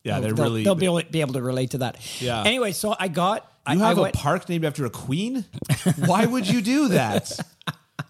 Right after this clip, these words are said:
Speaker 1: I don't know.
Speaker 2: I don't know.
Speaker 1: We're suckers.
Speaker 2: Um, so I went down there and there were a bunch of 'em.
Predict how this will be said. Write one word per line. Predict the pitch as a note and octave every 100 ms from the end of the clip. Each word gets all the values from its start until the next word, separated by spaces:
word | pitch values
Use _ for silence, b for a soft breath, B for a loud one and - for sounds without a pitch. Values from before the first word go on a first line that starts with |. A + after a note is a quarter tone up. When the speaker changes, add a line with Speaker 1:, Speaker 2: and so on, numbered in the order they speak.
| - B2+
Speaker 1:
I | D#3
don't | C3+
know. | G#2+ F#2 -
Speaker 2:
I | F3+ G3 D#3
don't | A2
know. | G#2+ -
Speaker 1:
We're | B2+
suckers. | C#3 B2 G2+ F2+ -
Speaker 2:
Um, | F#3 F#3 F#3 F#3
so | - - - C#4+ F#3+ E4+ - _ _ _ _
I | E3+
went | F3+ A#3 G#3+
down | G#3 F3+ E3
there | C#3+ A3 F#4+ -
and | F#3+ G3+ G#3 G#3 G3
there | G3+
were | A3+
a |
bunch | C#3+ - C#3+ - -
of |
'em. | B2+